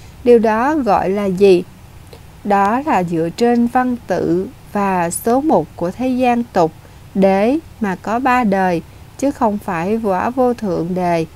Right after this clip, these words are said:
có quá khứ, hiện tại và vị lai. Thưa Ngài Xá Lợi Phất, Ngài được quả A-la-hán chứ?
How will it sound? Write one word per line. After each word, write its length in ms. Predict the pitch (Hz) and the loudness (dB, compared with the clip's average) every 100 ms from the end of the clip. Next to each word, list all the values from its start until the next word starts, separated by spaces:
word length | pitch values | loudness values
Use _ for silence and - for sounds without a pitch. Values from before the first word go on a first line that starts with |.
| - - - | -20 -20 -12
có 340 | - 196 208 247 | -6 -2 -2 -2
quá 140 | 240 254 | -4 -4
khứ, 300 | - 285 320 381 - - - | -2 0 0 -2 -10 -20 -4
hiện 220 | 196 175 208 | -2 -2 -4
tại 380 | 175 151 180 185 - | -4 -2 -4 -6 -8
và 260 | 196 170 165 | -8 -6 -6
vị 220 | 165 160 | -4 -4
lai. 400 | 190 220 220 214 - - - - - - - - - | -2 2 2 0 -8 -20 -20 -20 -20 -20 -20 -20 0
Thưa 140 | 247 247 | 2 4
Ngài 380 | 233 208 175 | 2 0 -4
Xá 220 | 175 226 262 | -6 -4 -2
Lợi 180 | 214 | -4
Phất, 300 | 185 - 285 320 - - - - - | -6 -4 -4 -4 -18 -20 -20 -10 0
Ngài 140 | 240 | 4
được 240 | 226 226 | 4 4
quả 200 | - 226 | 2 0
A-la-hán 640 | 269 277 262 254 262 294 330 | 2 2 2 2 0 -2 -2
chứ? 280 | - 339 | -2 -2